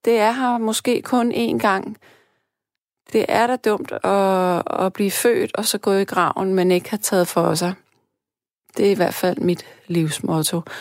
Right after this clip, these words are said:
Og så får man nogle knups undervejs, men livet er altså ikke kun solskinstimer og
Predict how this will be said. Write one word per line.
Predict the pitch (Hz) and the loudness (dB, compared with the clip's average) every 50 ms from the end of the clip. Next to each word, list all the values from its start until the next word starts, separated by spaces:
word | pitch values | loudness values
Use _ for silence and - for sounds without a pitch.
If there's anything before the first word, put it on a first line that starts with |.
| - - - - _ _ _ _ _ _ _ _ _ | -16 -18 -20 -20 _ _ _ _ _ _ _ _ _
Og | - 180 185 | -2 0 2
så | - - - 294 294 | 2 4 4 2 2
får | - - 277 269 247 | 2 2 0 0 0
man | 240 269 285 269 | 0 -2 0 0
nogle | 262 254 247 233 | 0 0 0 -2
knups | - - - 247 254 269 269 - - | -4 -2 0 2 2 0 0 -4 -6
undervejs, | - 233 240 233 233 214 190 202 214 220 - - - - - - | -4 -2 0 2 2 2 2 2 2 0 -2 -2 -8 -8 -8 -4
men | 220 208 208 208 208 196 | -2 0 0 0 0 0
livet | 208 247 262 247 233 226 254 254 - - | 0 0 0 0 0 0 0 0 0 0
er | - 190 202 214 226 - - _ - - | 0 0 2 2 0 -2 -6 _ -4 -2
altså | 196 180 - - - - - | -2 -2 -2 -4 -4 -4 0
ikke | - 196 190 185 196 214 | 0 2 2 2 0 0
kun | 208 - - 185 185 185 196 208 - _ - _ _ _ _ _ _ _ - | -2 0 0 0 2 2 0 -2 -4 _ -20 _ _ _ _ _ _ _ -6
solskinstimer | - - 214 208 190 - - - 208 196 196 - - - - 208 190 196 196 202 196 196 | 0 0 2 2 0 -2 0 0 0 0 0 -2 -4 -2 -2 0 0 2 2 2 0 0
og | - - - - 185 185 175 | -2 -4 -2 0 0 0 0